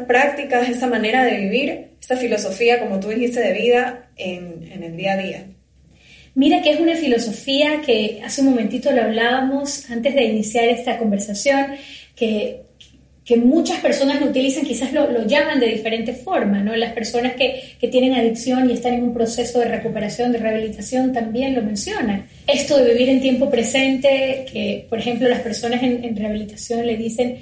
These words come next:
Speaker 2: "solo por hoy", es, eh, estamos hablando exactamente de lo mismo y tiene que ver con el, con el mindfulness.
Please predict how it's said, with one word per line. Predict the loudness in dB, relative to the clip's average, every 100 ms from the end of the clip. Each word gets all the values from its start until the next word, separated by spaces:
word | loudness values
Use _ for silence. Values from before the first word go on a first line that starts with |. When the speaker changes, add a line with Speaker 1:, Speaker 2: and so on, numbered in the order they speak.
| -18
Speaker 2:
"solo | -6 2 4 4
por | 4 4
hoy", | 4 2 -4 -20 -2
es, | 2 2 0 -4
eh, | -4 -2
estamos | 2 2 2
hablando | 2 4 2
exactamente | 0 -4 -4 -4 0 2 2
de | -2
lo | -4
mismo | -6 -6
y | -6
tiene | -6 -2
que |
ver | -2 -2
con | -4
el, | -4 -6 -8 -18 -20 -6
con | -2
el | -2 -2 -2 -2 0
mindfulness. | 2 0 -2 -4 -4 -4 -8